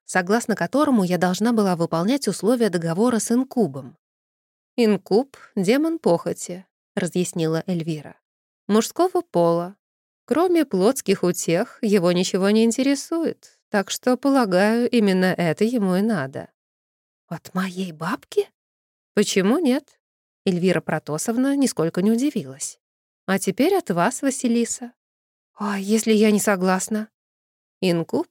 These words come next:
должен быть удовлетворён, иначе этот пункт условий останется невыполненным». «И что тогда?» вспыхнула я. «Тогда, Василиса Егоровна, вы теряете право пользования наследством».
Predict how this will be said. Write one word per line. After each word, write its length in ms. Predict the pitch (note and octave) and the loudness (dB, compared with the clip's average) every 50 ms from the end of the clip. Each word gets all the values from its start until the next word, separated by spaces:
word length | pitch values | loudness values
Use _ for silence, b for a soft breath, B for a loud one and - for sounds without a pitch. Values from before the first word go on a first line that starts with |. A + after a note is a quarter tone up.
| _ - _ _ - | _ -20 _ _ -10
должен 520 | E3+ E3 F3+ C#3+ C#4+ D#4+ D#4 D4+ C4+ A3 | 0 2 2 4 4 2 0 2 2 2
быть 220 | G3 A#3+ C4 - A#3 | 2 2 0 2 0
удовлетворён, 920 | G#3 F3+ G3+ G3+ F#3 F#3 F3 - C#3+ C#3 C#3+ D3+ D3 C#3+ C#3+ C#3+ - - _ _ _ - | 2 2 2 2 0 -2 -2 -2 -4 -4 -2 -4 -4 -6 -8 -10 -16 -20 _ _ _ -2
иначе 440 | G#3 G3 G3 F3+ G3 G#3 - G#3+ | 0 2 2 2 2 2 2 2
этот 300 | F#3 F3 - F#3 F3 - | 0 2 2 0 -2 -2
пункт 320 | - - E3 F3+ F3 - - | -4 -2 -2 -2 -2 -2 -2
условий 460 | F#3 F3 - F#3 F3 F#3 A3+ B3+ C4 | -4 -2 0 0 2 2 2 2 2
останется 560 | A3 F#3+ - - E3+ G3 G#3 B3 A#3+ - B3 | 0 0 0 -2 0 2 2 0 0 0 0
невыполненным». 880 | A3+ F#3+ D3+ D3+ D#3+ D#3+ - F3 E3+ F3 E3+ D#3+ E3 E3+ F3+ F3+ F#3 _ _ _ _ _ _ _ _ _ _ _ _ _ | 0 0 2 0 -2 -2 -2 -4 -2 -2 -4 -4 -6 -8 -10 -10 -14 _ _ _ _ _ _ _ _ _ _ _ _ _
«И 200 | - G3+ F#3+ F3+ | -8 -8 -8 -6
что 280 | F3 - - - A3+ A3 | -6 -6 -2 0 -2 0
тогда?» 440 | - A3+ G3+ F#3+ E3+ G3 G#3 A3+ - _ _ _ _ _ _ - | 2 4 4 4 6 4 2 2 -2 _ _ _ _ _ _ -12
вспыхнула 480 | - - - A3 - - G#3+ G3 G3 | -12 -2 -2 -2 0 2 0 0 2
я. 300 | F#3+ F#3+ F#3 F#3 F#3+ F#3+ _ _ _ _ _ _ | 0 0 -2 -4 -8 -12 _ _ _ _ _ _
«Тогда, 560 | - G#3+ G3+ F#3 D#3 D#3+ C#3 D3+ D3+ F3 A3+ B3 | 0 0 0 2 0 -2 -4 0 0 2 2 2
Василиса 560 | B3+ A#3+ - - F3+ E3+ D#3+ D#3+ - - E3 | 0 0 0 -2 -4 -2 -4 -4 -4 -6 -6
Егоровна, 720 | D#3 D#3 D#3 D#3 D#3 D#3 D#3 D3+ D3+ D3+ - D#3+ - - _ _ _ _ _ _ - | -4 -4 -4 -2 -2 -2 -2 -2 -6 -10 -12 -18 -20 -20 _ _ _ _ _ _ -2
вы 160 | F3 F#3 C4 | 0 0 0
теряете 640 | C4 - E4 C#4+ B3+ A3+ B3 C4+ C4+ - - C#4+ | 2 0 2 2 4 4 4 2 0 0 -2 -2
право 380 | C#4 - F3+ F3 F3+ F#3 A#3 B3 | 0 2 2 2 2 2 0 -2
пользования 640 | - F3+ E3 E3+ E3+ - F3+ F#3 A3 A3 A3+ G#3+ F3+ | 0 2 2 2 2 0 0 0 0 2 2 0 0
наследством». 1000 | D#3+ D3+ D#3 - - D#3 D3+ D3+ D3+ - - - - D3+ D3+ D3+ E3 E3+ F3+ | 0 -2 -4 -4 -6 -6 -6 -6 -6 -10 -12 -14 -12 -12 -12 -12 -12 -16 -20